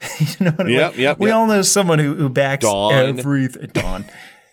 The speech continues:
Speaker 1: <laughs> I don't back a whole, I don't think either. You probably back more than I do, and you don't back a whole lot of games on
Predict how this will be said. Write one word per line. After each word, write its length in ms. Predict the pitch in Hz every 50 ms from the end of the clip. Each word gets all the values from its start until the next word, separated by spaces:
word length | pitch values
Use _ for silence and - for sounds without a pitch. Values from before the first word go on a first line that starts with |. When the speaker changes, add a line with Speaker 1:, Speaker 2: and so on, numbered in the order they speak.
| _ _ _
Speaker 1:
<laughs> 600 | _ - 381 - _ - - - _ - - -
I 120 | 330 339 349
don't 280 | 311 320 311 - -
back 320 | 131 143 165 185 180 - 175
a 40 |
whole, 140 | 156 139 131
I 140 | - 165 202
don't 160 | 277 302 -
think 200 | - 233 - -
either. 200 | 170 175 180 170
You 240 | - 160 151 247 247
probably 360 | - 349 339 330 294 269 247 170
back 280 | 160 151 156 156 156
more 220 | 165 156 156 151 139
than 120 | 127 117
I 200 | 117 127 135 139
do, 300 | 123 - 98 90 87 -
and 180 | - 123 123 135
you 60 | 175
don't 160 | 214 220 180
back 240 | 147 151 143 143 -
a 40 | -
whole 140 | 117 131 123
lot 140 | 120 113 110
of 160 | 101 - -
games 360 | 113 110 107 107 104 - -
on 300 | - 110 107 107 104